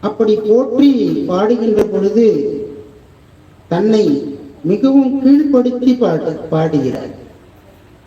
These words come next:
அப்படி போற்றக்கூடிய ஒரு உயர்ந்த நிலையில் இருக்கக்கூடிய மாணிக்க வாசக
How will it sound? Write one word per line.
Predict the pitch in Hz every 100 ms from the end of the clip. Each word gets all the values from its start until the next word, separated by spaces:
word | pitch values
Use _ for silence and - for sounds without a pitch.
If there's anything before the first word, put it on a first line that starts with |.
| - - - - _ _ _ _ _ _ _ - - _ _ _ _ _ - - _ _ _ _ _ _ _ _ _ _ -
அப்படி | - 226 226 214
போற்றக்கூடிய | 233 262 262 277 269 262 269 254
ஒரு | 214 180
உயர்ந்த | 185 247 269 277 254
நிலையில் | 220 233 240 226
இருக்கக்கூடிய | 208 214 214 214 208 208 180
மாணிக்க | 156 190 226 226 202
வாசக | 190 190